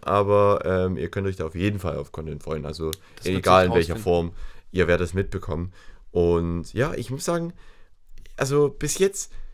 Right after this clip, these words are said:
Speaker 1: also man, man freut sich zwar auf die Herausforderung so an sich, aber wenn man sich dann, also man hat auch schon ein bisschen so, also man hat Respekt, würde ich mal behaupten.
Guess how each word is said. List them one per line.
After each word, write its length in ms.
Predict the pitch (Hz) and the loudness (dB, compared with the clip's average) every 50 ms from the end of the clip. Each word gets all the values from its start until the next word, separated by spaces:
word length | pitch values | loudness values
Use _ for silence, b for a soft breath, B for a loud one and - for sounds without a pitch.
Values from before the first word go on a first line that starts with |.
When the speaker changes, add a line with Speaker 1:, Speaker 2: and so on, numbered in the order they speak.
| b b b - - - - - - - - | b b b -20 -20 -20 -18 -16 -16 -6 -4
Speaker 1:
also 200 | - 131 131 139 | -4 -2 0 2
man, 380 | 143 139 143 143 139 135 - - - | 2 2 4 2 0 -2 -4 -6 -2
man 260 | 101 113 117 123 120 | 0 2 2 2 0
freut 320 | - - 131 131 143 - | 0 4 6 6 6 6
sich 180 | - - 151 - | 2 -4 -8 -8
zwar 480 | - - 135 127 127 123 - - - - - - - - _ - | 0 4 6 6 6 6 4 2 -2 -10 -20 -20 -20 -20 _ -2
auf 180 | 110 110 - | -2 0 0
die 320 | - 117 113 110 110 - - | -4 -6 -4 -4 -4 -4 -4
Herausforderung 800 | - 98 92 82 87 95 117 156 175 - - - 190 190 185 185 190 | -4 -4 -4 2 4 4 4 4 4 0 0 0 0 0 0 -2 -2
so 120 | 175 147 | 0 0
an 140 | 104 113 110 | 2 2 0
sich, 460 | 98 101 131 180 - - - - - _ _ _ _ _ _ _ _ _ _ _ _ _ _ - | 0 0 -2 -2 -2 -6 -10 -18 -20 _ _ _ _ _ _ _ _ _ _ _ _ _ _ 2
aber 640 | - 110 127 127 131 127 127 127 123 - - - - | 4 6 8 8 8 8 10 8 8 6 2 -2 -2
wenn 160 | - 113 131 | 2 4 4
man 100 | 135 139 | 4 4
sich 160 | 131 135 127 - | 0 -2 -2 0
dann, 280 | 131 120 123 123 - - - 62 - _ | 0 2 2 0 -2 -6 -12 -20 -20 _
also 440 | - - 120 110 120 120 113 113 104 | -2 -2 0 0 2 2 2 2 2
man 240 | 104 95 110 113 117 | 2 2 2 2 2
hat 160 | 143 156 - | 0 0 -2
auch 100 | - 147 | -4 -4
schon 200 | - - 151 147 | 0 0 0 0
ein 40 | 135 | 0
bisschen 300 | 139 156 151 - 151 143 | -2 -4 -4 -4 -4 -4
so, 420 | 131 139 143 139 139 139 135 139 b b b b b b b _ _ _ _ _ | 0 4 6 6 6 6 6 2 b b b b b b b _ _ _ _ _
also 340 | - 110 113 110 120 120 117 | 0 0 0 0 -2 -2 -2
man 240 | 113 110 113 113 101 | 0 0 0 0 0
hat 160 | 127 135 - 127 | -2 -4 -4 -6
Respekt, 460 | 123 - - - 117 - - - - | -6 -4 -2 -2 -2 -2 -4 -6 -6
würde 120 | 82 85 | -6 -4
ich 60 | 87 | -4
mal 80 | 82 80 | -6 -6
behaupten. 460 | 71 85 80 78 76 - - - 76 | -6 -4 -4 -4 -4 -6 -8 -12 -14